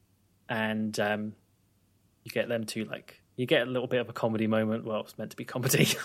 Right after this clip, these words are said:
<laughs> I say comedy, uh, very loosely, with Pepper, like, trying to act like a proper agent alongside Bond and, uh, shimmying along and trying to be quiet and, and everything,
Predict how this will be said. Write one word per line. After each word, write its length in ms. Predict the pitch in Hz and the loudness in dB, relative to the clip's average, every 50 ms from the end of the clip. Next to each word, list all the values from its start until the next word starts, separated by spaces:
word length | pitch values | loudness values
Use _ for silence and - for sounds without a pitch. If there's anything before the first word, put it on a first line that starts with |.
| 143 131 - | -8 -8 -8
<laughs> 300 | - - - 214 202 - | -10 -10 -8 -8 -4 0
I 60 | 139 | 2
say 160 | 131 - 139 120 | 6 6 6 6
comedy, 480 | - - 123 120 113 117 110 104 104 101 | 6 4 4 4 4 4 4 2 0 -2
uh, 60 | 107 - - - - | -6 -8 -10 -8 2
very 220 | - 139 120 104 104 | 8 8 8 8 8
loosely, 520 | 101 104 107 104 - - 113 107 113 110 - - - - _ - | 2 0 0 0 0 -2 0 -2 -2 -4 -8 -18 -20 -18 _ -2
with 280 | 123 117 107 - _ - | -2 -2 -2 -4 _ 0
Pepper, 280 | - 127 113 - 120 113 | 2 2 4 6 6 6
like, 240 | 104 110 - - - | 6 4 0 -4 -8
trying 260 | - - 117 110 113 | -2 0 2 2 4
to 120 | 113 110 | 4 2
act 180 | 113 117 - - | 2 0 0 0
like 160 | 120 113 - | 0 0 0
a 40 | 117 | 0
proper 280 | - 123 110 - 120 | -2 0 2 6 6
agent 280 | 117 117 117 117 120 120 | 6 6 6 4 4 2
alongside 480 | 120 117 117 117 110 - 120 110 107 107 | 2 0 0 -2 0 2 2 2 2 4
Bond 380 | 117 113 113 113 113 113 104 | 6 6 6 6 2 0 -2
and, 180 | 107 101 101 92 - - - _ _ _ - | -2 -6 -8 -10 -12 -20 -20 _ _ _ -18
uh, 40 | - | -14
shimmying 460 | 104 - - - 120 113 110 110 110 | -8 -4 2 2 4 4 4 2 2
along 300 | 107 110 113 110 110 110 | 2 4 4 4 4 2
and 80 | 107 104 | 0 -2
trying 180 | - - 113 107 | -2 -4 -4 -4
to 40 | 107 | -2
be 140 | 110 107 107 _ _ _ _ - | -6 -8 -10 _ _ _ _ -18
quiet 500 | - - - 113 104 107 107 107 110 - | -14 -6 -4 -2 0 2 4 4 2 2
and, 200 | - 107 107 104 | -2 -4 -6 -8
and 160 | - 110 107 110 | -6 -6 -4 -6
everything, 420 | 110 107 104 - 113 110 113 - | -6 -6 -6 -6 -6 -6 -6 -8